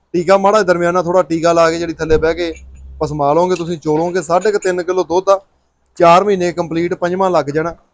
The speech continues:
ਬਾਕੀ ਸੂਇਆਂ ਦੇ ਵਿੱਚ ਜੇਕਰ ਗੱਲ ਕਰ ਲਈਏ ਤੇ ਆਹ ਫੇਸ ਕੁਆਲਿਟੀ ਤੁਹਾਨੂੰ ਦਿਖਾ ਦਿੰਨੇ ਆ। ਸੂਆ ਕੋਈ ਵੀਰ ਅੱਗੇ ਚੌਥੇ ਲਈ ਗੱਭਣ ਮੰਨ ਲਏ, ਠੀਕ ਆ, ਤੇ ਜੇ ਇਹਦੇ ਵਿੱਚ ਹੁਣ ਸੂਈ ਸਮਝ ਲਿਆ ਜੇ, ਉਹ ਤੁਸੀਂ ਆਪਦੀ ਜੱਜਮੈਂਟ ਕਰ ਲਿਓ, ਠੀਕ ਆ। ਮੈਂ ਇਹਨੂੰ ਦੇਖਦਿਆਂ ਸਾਰੇ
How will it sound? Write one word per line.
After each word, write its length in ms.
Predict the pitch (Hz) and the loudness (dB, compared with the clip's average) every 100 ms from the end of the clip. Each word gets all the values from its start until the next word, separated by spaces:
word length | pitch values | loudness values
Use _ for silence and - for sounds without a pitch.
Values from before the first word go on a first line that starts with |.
| _ _ _ - | _ _ _ -4
ਬਾਕੀ 540 | 156 196 196 196 190 - | -2 -2 -4 -4 -8 -16
ਸੂਇਆਂ 340 | _ 170 180 | _ 0 2
ਦੇ 80 | 202 | 6
ਵਿੱਚ 180 | 208 190 | 4 4
ਜੇਕਰ 260 | 190 190 185 | 0 0 2
ਗੱਲ 220 | 175 175 | 2 2
ਕਰ 180 | 180 175 | 2 0
ਲਈਏ 180 | 180 | -2
ਤੇ 100 | 180 | 0
ਆਹ 80 | 190 | 2
ਫੇਸ 240 | 175 175 - | 2 -2 0
ਕੁਆਲਿਟੀ 280 | 196 190 | 0 2
ਤੁਹਾਨੂੰ 180 | 196 185 | 0 -4
ਦਿਖਾ 200 | 147 143 | -2 -2
ਦਿੰਨੇ 240 | 143 165 170 | -2 -2 -6
ਆ। 80 | 170 _ _ _ | -8 _ _ _
ਸੂਆ 340 | _ 160 180 190 | _ 2 4 4
ਕੋਈ 180 | 185 | 2
ਵੀਰ 180 | 180 185 | 4 2
ਅੱਗੇ 320 | 175 180 185 180 _ - | 2 0 0 -2 _ -6
ਚੌਥੇ 260 | 151 170 | -4 -2
ਲਈ 80 | 175 | -2
ਗੱਭਣ 280 | 170 170 190 | 0 -2 -2
ਮੰਨ 200 | 175 165 | -4 -4
ਲਏ, 140 | 165 | -6
ਠੀਕ 180 | 160 165 | -8 -8
ਆ, 80 | 185 - _ _ _ _ | -10 -10 _ _ _ _
ਤੇ 80 | 160 | -6
ਜੇ 140 | 143 | -2
ਇਹਦੇ 160 | 170 180 | 0 2
ਵਿੱਚ 200 | 175 170 | 0 -2
ਹੁਣ 140 | 165 | -4
ਸੂਈ 260 | 147 156 156 | -6 -6 -4
ਸਮਝ 240 | 156 160 | -4 -6
ਲਿਆ 160 | 170 165 | -2 -2
ਜੇ, 120 | 165 - _ _ - | -4 -10 _ _ -2
ਉਹ 120 | 208 | 0
ਤੁਸੀਂ 240 | 208 196 | 0 2
ਆਪਦੀ 220 | 190 156 175 | 2 2 2
ਜੱਜਮੈਂਟ 440 | 160 151 156 151 | 2 0 -2 -2
ਕਰ 200 | 147 139 | -2 0
ਲਿਓ, 140 | 156 | -2
ਠੀਕ 200 | 147 160 | -4 -2
ਆ। 60 | 175 | -2
ਮੈਂ 180 | 160 160 | -2 -2
ਇਹਨੂੰ 180 | 185 180 | -4 -4
ਦੇਖਦਿਆਂ 340 | 156 139 151 | -6 -6 -10
ਸਾਰੇ 320 | 135 143 151 | -4 -4 -4